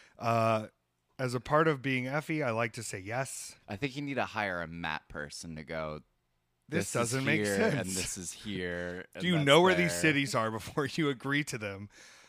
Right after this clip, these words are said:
Speaker 1: Uh, I'm jumping around, but I wanna say that I went on in Chicago at ten P M. I then landed the next day and went on at three P M.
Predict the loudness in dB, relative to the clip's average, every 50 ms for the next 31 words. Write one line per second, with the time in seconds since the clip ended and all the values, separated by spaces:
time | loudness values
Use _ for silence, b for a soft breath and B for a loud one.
0 | B B B 0 4 4 6 6 6 4 2 0 -2 -8 -16 -20 b b b b
1 | b -6 -6 -4 0 4 6 6 6 6 4 4 4 4 4 6 6 6 4 4
2 | 2 2 2 2 2 2 2 0 0 0 2 2 2 2 2 0 -4 -4 -10 B
3 | B B B B B B -2 0 0 0 2 2 2 2 2 2 4 6 6 6
4 | 4 2 0 -2 -2 -2 -2 -2 -2 0 2 2 2 2 2 0 0 -2 -4 -6
5 | -4 -4 -4 -4 -4 -6 -6 -4 -2 -2 -2 -4 -4 -8 -12 _ _ _ _ _
6 | _ _ _ -20 B B B B B B B B B -10 -8 -6 -4 -4 -4 -4
7 | -2 0 0 0 0 0 -2 -2 0 0 0 -2 -2 -4 -2 0 2 2 2 2
8 | 0 -2 -6 -10 _ -8 -6 -4 -2 -2 -2 -2 -2 -2 -2 -2 -2 -2 -2 -4
9 | -6 -8 -12 b b b b b -16 -14 -8 -4 -2 -2 -2 -2 -2 -4 -2 -2
10 | -2 -2 -4 -6 -10